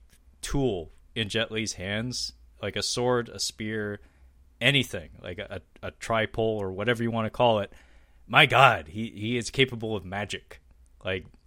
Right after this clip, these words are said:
as impressive as Jet Li is with empty hands, if you put a sword in his hands, good fucking God, he, he is, he performs magic. It's incredible. Like,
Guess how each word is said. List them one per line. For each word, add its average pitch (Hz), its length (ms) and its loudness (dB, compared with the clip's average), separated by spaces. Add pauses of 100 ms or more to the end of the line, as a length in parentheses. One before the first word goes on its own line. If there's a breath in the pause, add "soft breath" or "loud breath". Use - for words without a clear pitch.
(100)
as 120 180 4
impressive 160 480 4
as 143 80 0
Jet 139 260 2
Li 127 200 0
is 120 220 -4
with 117 140 -10
empty 113 300 -6
hands, 107 360 -6
if 95 120 -12
you 127 80 -4
put 147 200 -2
a 113 100 -2
sword 104 460 -4
in 92 120 -8
his 90 200 -10
hands, 82 420 -10 (480)
good 151 240 2
fucking 120 580 -6 (120)
God, 92 420 2
he, 95 240 -10
he 123 200 0
is, - 220 -4 (140)
he 104 200 -8
performs 123 560 -2
magic. 101 560 -6 (480)
It's - 320 -2
incredible. 131 600 2 (300)
Like, 87 240 -8